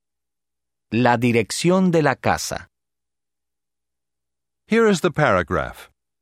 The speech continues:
Speaker 2: It will be read only once. First, listen for the general idea. Then, go back and listen again for specific information. Check your answers in the appendix.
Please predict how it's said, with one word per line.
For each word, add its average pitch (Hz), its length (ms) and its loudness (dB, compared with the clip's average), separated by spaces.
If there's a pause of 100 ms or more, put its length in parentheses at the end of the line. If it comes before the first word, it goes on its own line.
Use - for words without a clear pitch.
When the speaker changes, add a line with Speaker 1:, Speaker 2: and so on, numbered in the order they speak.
(460)
Speaker 2:
It 82 180 -6
will 107 100 -2
be 123 140 2
read 120 420 2
only 151 300 0
once. 160 500 -2 (640)
First, 160 460 0 (100)
listen 170 400 0
for 175 160 0
the 170 120 0
general 113 420 2
idea. 90 540 -2 (760)
Then, 143 560 0
go 110 140 2
back 151 380 2
and 117 140 2
listen 165 300 0
again 113 420 0
for 110 180 -2
specific 127 640 -2
information. 98 680 -4 (680)
Check 202 280 -2
your 156 180 2
answers 95 400 -2
in 107 120 0
the 123 120 0
appendix. 117 680 -4